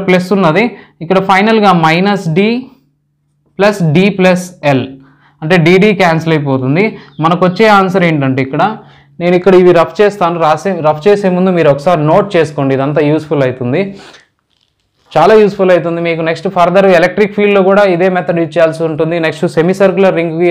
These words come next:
అదే విధంగా యూజ్ చేయాలి, పొటెన్షియల్ కూడా ఇదే యూజ్ చేయాల్సి వస్తుంది. So ఇది మీరు కాపీ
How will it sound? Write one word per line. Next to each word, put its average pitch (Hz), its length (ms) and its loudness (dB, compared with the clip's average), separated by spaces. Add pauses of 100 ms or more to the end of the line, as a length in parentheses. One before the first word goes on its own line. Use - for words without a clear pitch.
అదే 156 180 0
విధంగా 165 220 -2
యూజ్ 151 140 -6
చేయాలి, 160 180 0 (100)
పొటెన్షియల్ 190 480 0
కూడా 185 220 2
ఇదే 175 140 0 (100)
యూజ్ 156 160 -4
చేయాల్సి 147 320 -2
వస్తుంది. 143 300 -6 (500)
So 185 180 2
ఇది 170 160 0
మీరు 156 180 -2
కాపీ 151 220 0